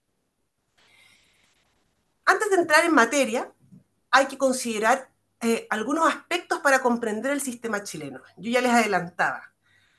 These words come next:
que el alcance del marco de cualificaciones en Chile no aborda el sistema universitario, solo el técnico profesional, y cuenta con cinco niveles, ¿ya?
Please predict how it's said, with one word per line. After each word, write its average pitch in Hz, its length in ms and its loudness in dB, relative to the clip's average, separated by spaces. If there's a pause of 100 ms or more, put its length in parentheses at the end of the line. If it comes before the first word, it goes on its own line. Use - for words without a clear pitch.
(260)
que 170 100 -8
el 170 60 -6
alcance 240 640 0
del 180 240 -4
marco 214 360 -2
de 220 100 -4
cualificaciones 196 720 -8
en 170 160 -10
Chile 240 360 -4
no 202 200 0
aborda 226 400 -2
el 254 40 -6
sistema 233 360 -10
universitario, 180 840 -6
solo 208 280 -6
el 190 180 -8
técnico 202 400 -6
profesional, 196 720 -6 (360)
y 208 180 -12
cuenta 285 480 -2
con 196 180 -4
cinco 247 360 -4
niveles, 151 680 -8 (580)
¿ya? 180 220 -18